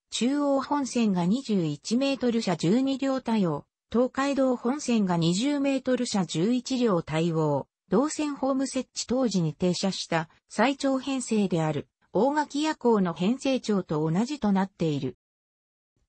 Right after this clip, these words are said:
階段付近は、非常に狭い、階段の壁と電車の乗車位置までが、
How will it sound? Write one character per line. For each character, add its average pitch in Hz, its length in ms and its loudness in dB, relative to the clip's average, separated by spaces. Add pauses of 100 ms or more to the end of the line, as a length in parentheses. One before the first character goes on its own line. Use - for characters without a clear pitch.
階 262 280 0
段 269 200 0
付 - 160 -16
近 196 280 2
は、 165 220 2 (200)
非 180 160 0
常 302 280 0
に 294 140 -4
狭 226 320 2
い、 - 160 -2 (220)
階 262 260 0
段 294 220 -4
の 285 100 -4
壁 269 260 -2
と 262 120 -2
電 226 220 2
車 262 180 0
の 247 120 0
乗 214 240 2
車 247 140 -2
位 247 40 -2
置 247 200 -2
ま 240 140 4
で 214 120 0
が、 170 220 0